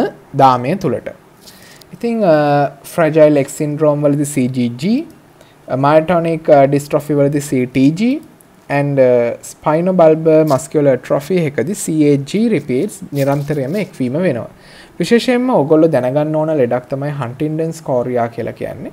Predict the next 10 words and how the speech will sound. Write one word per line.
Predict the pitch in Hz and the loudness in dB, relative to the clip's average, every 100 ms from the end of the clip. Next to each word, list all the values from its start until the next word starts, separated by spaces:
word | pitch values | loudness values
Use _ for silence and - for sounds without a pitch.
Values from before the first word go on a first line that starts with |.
| - _ - - - - _ - | -18 _ -20 -20 -20 -20 _ -6
අ, | 139 135 135 135 135 - | 0 4 6 6 4 0
ඉතින් | 143 170 | -6 -4
ඒක | 147 143 165 | -4 -4 -2
ගැන | 165 156 165 180 175 | -2 -2 -2 -2 -4
ඔයගොල්ලෝ | 135 135 135 | -2 -2 -2
කියවන්න | 135 143 143 151 156 | -2 -2 0 -2 -4
කියලා | 160 196 | -4 -4
මං | 214 | -4
ඉල්ලා | 151 120 117 - | -4 -4 -2 -4
සිටිනවා. | - 160 - | -8 -16 -16